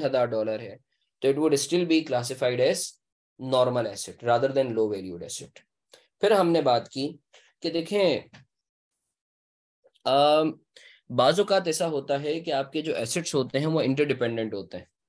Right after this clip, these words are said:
तो अगर तो इंटरलिंक्ड या इंटरडिपेंडेंट एसेट्स हैं तो आपने एसेट की वैल्यू देखने के लिए तमाम एसेट्स की वैल्यू को टोटल करके देखना है।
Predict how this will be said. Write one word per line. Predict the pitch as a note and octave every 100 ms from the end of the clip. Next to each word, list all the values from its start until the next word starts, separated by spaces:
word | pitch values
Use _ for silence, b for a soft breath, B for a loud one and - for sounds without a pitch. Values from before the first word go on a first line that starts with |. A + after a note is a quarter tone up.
| _ _ _ _ -
तो | -
अगर | B2+ E3+ G#3
तो | G#3 C#3
इंटरलिंक्ड | C#3+ F#3+ F#3 D#3 E3
या | E3
इंटरडिपेंडेंट | B2+ C#3 F#3 D#3+ C3 C3+ C3+
एसेट्स | A#2 A#2 E3 -
हैं | B2 B2 -
तो | -
आपने | A#2+ C3 B2 D#3 D#3+ D#3+
एसेट | B2 - D#3 D3+
की | D#3+
वैल्यू | C3 A2+ B2 D#3+ E3 D#3+
देखने | B2+ A2+ B2+ A#2
के | A2+ A2+
लिए | A2+ B2+ C3+ A#2+
तमाम | A2+ C3 D#3 D3
एसेट्स | A#2+ B2 A#2+
की | - B2+
वैल्यू | A2 A2 A#2 A#2
को | C#3+
टोटल | C#3 A#2+ C3 C#3+
करके | B2 A2+ A2
देखना | G2 F#2+ F#2+ F#2+
है। | G2